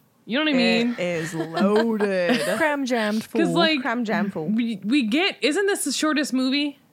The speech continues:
Speaker 1: Or one of the
Speaker 3: Yep.
Speaker 1: shortest movies?
Speaker 2: Yeah.
Speaker 1: So, like, we get, like, a five-second movie, and then the book is like, haha, joke's on the movie, 'cause, like,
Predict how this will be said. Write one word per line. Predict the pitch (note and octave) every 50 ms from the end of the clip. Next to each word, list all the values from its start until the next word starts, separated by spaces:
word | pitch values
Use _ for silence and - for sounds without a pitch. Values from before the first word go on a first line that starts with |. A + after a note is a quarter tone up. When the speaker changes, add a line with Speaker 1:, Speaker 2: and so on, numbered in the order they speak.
| - - _
Speaker 1:
Or | - G#3+
one | A3+ G3+ G#3 A3 A3+
of | F#3
the | A#3 -
Speaker 3:
Yep. | -
Speaker 1:
shortest | C4 C4 A#3+ A#3+ - B3+
movies? | C4 B3+ B3 C4 C4+ C#4 B3 - -
Speaker 2:
Yeah. | - E3 D#3 D#3+ D#3+ D#3+ D#3 D#3+
Speaker 1:
So, | F3 - - C4+
like, | C4 C#4+ C#4+ -
we | A3+ C#4 C4+
get, | G#3 G3+ D#4 G4 - -
like, | B3+ A#3+ - -
a | G3+ F#3+
five-second | - - G#3+ G#3 G#3+ A3 G3+ - B3 G#3+ G3 - G3+ F3 F3
movie, | G3 G3 F#3+ F3 E3+ E3 D#3+ - -
and | F#3 G3+ G3+
then | G3+ G3
the | G3 F#3
book | F3 G3+ G3+ -
is | A3 G3
like, | G#3+ G#3 G3+ -
haha, | - C#4+ C4 C4+ C#4+ C4 A3 G3+
joke's | F#3 E3 - G#3 A3+ C4+ - -
on | C4+ A#3 A3 A3
the | G3+
movie, | G3+ G#3 B3 C#4 C4 A3 G#3+ G3+
'cause, | F#3+ G#3 G3 F3+ F#3+
like, | G3 F#3+ F#3 F3+ F3+ -